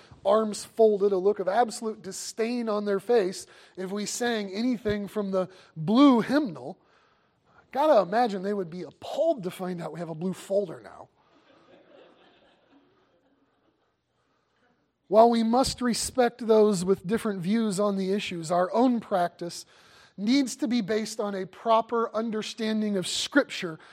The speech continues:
not tradition, not personal preferences. And we'll find that Scripture does not advocate, like, an anything goes approach to worship music. What we've done is we've read the two passages in the New Testament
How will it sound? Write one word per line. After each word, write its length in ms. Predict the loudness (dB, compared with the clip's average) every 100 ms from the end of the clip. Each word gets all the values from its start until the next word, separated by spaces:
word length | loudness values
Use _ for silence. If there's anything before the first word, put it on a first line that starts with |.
| _ -8
not 340 | 0 0 0
tradition, 680 | 0 2 0 -2 -8 -8 -12 _ _ -14
not 320 | -2 0 0
personal 420 | 0 -2 0 0 0
preferences. 720 | 0 -4 -4 -10 -12 -16 -20 -20 -16 -4
And 160 | 2
we'll 100 | 4
find 400 | 4 2 2 2
that 100 | -2
Scripture 540 | -8 -6 -6 -4 -8 -6
does 320 | -6 -8 -4
not 560 | -2 0 0 -2 -6 -20 -2
advocate, 720 | 0 0 -2 -10 -8 -8 -6
like, 160 | -6 -4
an 80 | -4
anything 720 | 2 4 4 2 0 0 4
goes 640 | 8 10 8 6 -2 -8 -14 -20 -10
approach 480 | -6 6 8 8 6
to 80 | 2
worship 440 | 6 6 6 -2
music. 520 | -6 -12 -14 -20 _ _ _ _ _ _ _ _ _
What 200 | 8 8
we've 200 | 8 4
done 240 | 6 6 6
is 140 | 2
we've 240 | 0 0
read 400 | 2 8 8 6
the 80 | -2
two 320 | -4 2 2
passages 760 | 2 -4 -4 -4 -2 -2 -2 -2
in 120 | -2
the 80 | 0
New 120 | -2
Testament 680 | -2 -4 -4 -8 -10 -10